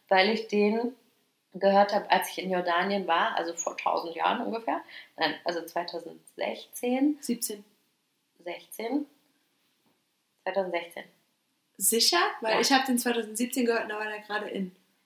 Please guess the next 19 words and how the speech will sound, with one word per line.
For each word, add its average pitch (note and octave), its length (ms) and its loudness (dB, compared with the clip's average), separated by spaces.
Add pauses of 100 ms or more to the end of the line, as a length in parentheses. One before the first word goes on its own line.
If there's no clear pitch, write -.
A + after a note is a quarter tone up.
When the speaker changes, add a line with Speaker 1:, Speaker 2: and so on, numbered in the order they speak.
(200)
Speaker 1:
Naja, F3 360 0
es - 140 -16
war E3 80 -2
ja E3 160 -2
auch - 40 -16
in F3 100 -6
Jordanien, E3+ 460 -8
da - 80 -14
war E3 100 -10
es - 100 -20
ein - 20 -20
bisschen F3+ 380 -20
früher. G3 260 -8 (260)
Speaker 2:
<laughs> C#4+ 140 2 (540)
Speaker 1:
Verliebti. E3+ 640 -10 (480)
Speaker 2:
Verjährt? A#3+ 400 2
Speaker 1:
Mm, G3+ 360 2 (200)
und, F#3+ 560 4
ähm, F3+ 880 2